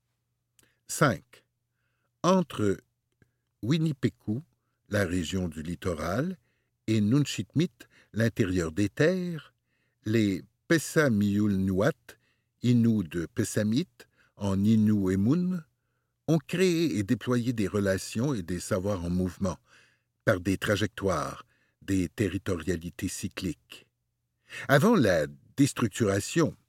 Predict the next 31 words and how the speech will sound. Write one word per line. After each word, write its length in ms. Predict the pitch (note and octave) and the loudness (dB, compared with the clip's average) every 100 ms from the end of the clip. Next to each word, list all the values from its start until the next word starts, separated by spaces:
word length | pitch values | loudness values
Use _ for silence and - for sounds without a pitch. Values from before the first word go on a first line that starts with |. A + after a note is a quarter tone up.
| - | -8
destruction 600 | C3 - A#2+ - C3+ C3+ - _ _ | -8 -4 -6 -4 -4 -6 -10 _ _
profonde 540 | B2 A#2 - B2+ F2+ | 2 4 4 2 2
de 140 | E2+ F#2+ | 0 0
leur 280 | G2 F2+ - | 0 -2 0
territoire, 800 | A2 G#2 - E3+ E3+ G#2+ - _ _ _ _ _ A2+ | 0 0 0 0 0 -4 -10 _ _ _ _ _ 2
les 240 | A#2+ A2+ | 4 4
Pessamilnuat 1080 | - D#3+ - F#3 A#2 F#2+ G2 G2 A#2 C#3+ D3 _ - _ _ _ _ _ - | 4 0 4 2 4 2 2 4 4 4 0 _ -20 _ _ _ _ _ -2
vivaient 440 | D3 E3+ F#3+ F#3+ - | 0 2 4 2 2
et 100 | F#2+ | 0
vivent 260 | E3+ - | 0 2
encore, 540 | C3 A2 C#3+ D#3 D#3 - - _ | 0 2 2 4 0 -6 -20 _
mais 100 | E3 | 2
de 100 | F3+ | 4
façon 320 | F#3 F3+ F#3 | 0 0 -2
peut-être 460 | - C3 C#3 - A2 | -2 2 2 2 2
moins 240 | G#2+ A#2+ | 2 0
systématique 800 | - G#2 - A#2 G2 F2 B2+ - | -2 -8 -4 0 0 -2 -6 -4
aujourd'hui, 600 | F#2+ A2 G#2 G#2 C#3 D3 - - _ | -2 -2 -4 -4 -4 -6 -10 -20 _
une 200 | B2+ C#3 | 2 4
territorialité 1080 | - E3 F#3 - G2+ G2+ G#2+ A#2 A#2 - F3+ - | 4 0 2 2 2 2 0 0 -2 -2 -2 0
qui 180 | B2+ | 2
liait 280 | B2+ D#3+ G3 | 4 4 4
le 60 | E3+ | 2
fleuve 400 | - G#2+ B2+ A2+ | -2 0 2 2
et 60 | |
la 120 | F#2 F2+ | 0 0
forêt 460 | G#2+ F#2+ G#2+ D3+ - _ _ _ _ | 0 2 2 -2 -4 _ _ _ _
au 160 | A2+ A2+ | 2 2
rythme 360 | C#3 F#3 G#2+ | 2 -2 -2
des 160 | F#2+ G2+ | -2 -2
saisons. 460 | - C3 G#2 F2+ | -2 -4 -4 -10